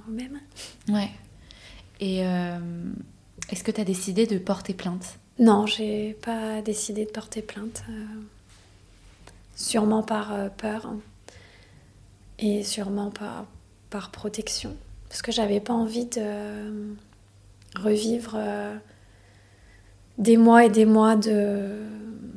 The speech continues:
Speaker 1: peut-être de procès, de, je ne sais pas. J'avais pas envie de tout ça. Je, je, j'ai envie de, de passer à autre chose et de me reconstruire une bonne fois pour toutes. Et puis pouvoir aider justement en, en libérant la parole et puis en accompagnant les femmes et faire plein d'autres choses, euh,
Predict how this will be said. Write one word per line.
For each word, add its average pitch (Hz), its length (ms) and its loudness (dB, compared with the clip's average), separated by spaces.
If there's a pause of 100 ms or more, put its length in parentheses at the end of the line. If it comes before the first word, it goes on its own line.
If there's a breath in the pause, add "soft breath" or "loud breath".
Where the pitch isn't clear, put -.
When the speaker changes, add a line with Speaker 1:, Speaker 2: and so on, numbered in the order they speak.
(220)
Speaker 1:
peut-être 220 320 -6
de 220 100 2
procès, 220 560 -2
de, 214 240 -2
je 220 100 -4
ne 214 60 0
sais - 140 0
pas. 214 220 -2
J'avais 220 240 4
pas 220 140 0
envie 220 220 2
de 220 60 -8
tout - 140 -10
ça. - 180 -6 (140)
Je, 220 280 -6
je, 208 160 -8
j'ai 214 140 0
envie 214 300 0
de, 214 320 -2
de 208 140 -6
passer 226 360 0
à 226 40 6
autre 226 240 0
chose 233 380 0
et 214 100 2
de 214 60 2
me 214 80 6
reconstruire 226 580 -2
une 214 120 4
bonne 202 160 2
fois 208 160 -6
pour - 200 -12
toutes. - 320 -10 (120)
Et 208 100 -2
puis 208 200 -6
pouvoir 220 380 2
aider 208 320 4
justement 214 680 -2 (440)
en, 214 40 -2
en - 40 2
libérant 220 360 4
la 214 120 4
parole 220 460 -2
et 208 80 -2
puis 208 320 -6
en 208 80 -2
accompagnant 208 520 -2
les 202 120 -2
femmes 220 320 -10 (540 soft breath)
et 226 80 -8
faire 190 240 -12
plein 220 180 -4
d'autres 214 320 -6
choses, 220 400 -4
euh, 208 160 -10